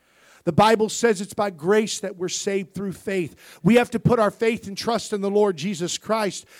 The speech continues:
And He fills us with His Spirit to conform us to the image of Christ and sanctify us. And that's what happened to John. John, from one glorious spiritual experience to the next, throughout his lifetime,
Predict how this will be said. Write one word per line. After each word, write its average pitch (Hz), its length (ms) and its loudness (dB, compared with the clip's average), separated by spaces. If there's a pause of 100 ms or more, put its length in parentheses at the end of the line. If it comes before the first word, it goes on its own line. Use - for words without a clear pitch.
(160)
And 220 100 -2
He 214 160 2
fills 269 380 2
us 240 160 -6
with 220 140 -4
His 202 180 0
Spirit 262 540 -2
to 202 100 -10
conform 269 540 4
us - 140 -4
to 233 100 -4
the 220 200 -2
image 247 280 -2
of 185 120 -4
Christ 254 680 -4 (240)
and 220 180 2
sanctify 220 1000 2
us. - 260 -12 (240)
And 202 240 -2
that's 311 360 4
what 262 200 0
happened 220 400 -4
to 180 80 -6
John. 151 500 -4 (300)
John, 302 680 2 (180)
from 226 300 -2
one 339 300 4
glorious 320 600 4
spiritual 302 640 2
experience 294 720 0
to 262 160 0
the 240 100 2
next, 254 680 -2
throughout 302 640 6
his 247 240 -2
lifetime, 226 800 -2